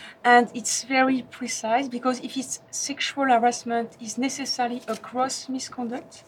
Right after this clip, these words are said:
If it's moral harassment, it's up to the employer to choose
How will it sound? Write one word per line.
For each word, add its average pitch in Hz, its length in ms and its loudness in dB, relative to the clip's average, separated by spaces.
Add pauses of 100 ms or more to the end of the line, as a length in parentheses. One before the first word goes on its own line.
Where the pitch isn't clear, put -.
(460)
If 254 200 -10
it's 247 200 -4
moral 269 480 8
harassment, 247 720 2 (460)
it's - 260 -8
up 247 180 2
to 254 120 -8
the 240 100 -2
employer 247 680 2
to 220 120 -16
choose 254 560 -8